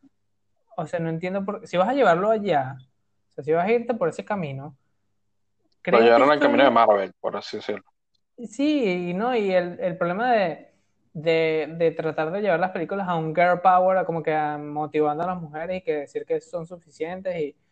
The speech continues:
Speaker 1: etcétera, etcétera, etcétera, que que no fallan en encontrar la manera de mostrarlo, pues, porque literalmente pasó lo mismo en Aladdin,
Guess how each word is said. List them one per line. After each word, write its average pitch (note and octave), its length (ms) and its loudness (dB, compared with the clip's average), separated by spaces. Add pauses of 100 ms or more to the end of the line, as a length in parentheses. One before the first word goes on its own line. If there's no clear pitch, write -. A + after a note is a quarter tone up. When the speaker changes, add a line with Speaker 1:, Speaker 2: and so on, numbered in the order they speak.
(240)
Speaker 1:
etcétera, D#3 440 -4
etcétera, E3+ 360 -2
etcétera, E3 320 -4
que D3 300 -6 (760)
que D#3+ 120 0
no E3+ 320 -4 (440)
fallan A3 640 -2
en E3+ 180 -4
encontrar D3+ 500 -4
la F3 140 -2
manera D#3+ 420 -2
de D#3 80 -4
mostrarlo, C#3 520 -8
pues, C3 180 -10
porque C#3 240 -6
literalmente C#3 500 -4
pasó D#3 220 -6
lo D3+ 100 -4
mismo E3 220 -6
en F3+ 100 -6
Aladdin, E3+ 520 -2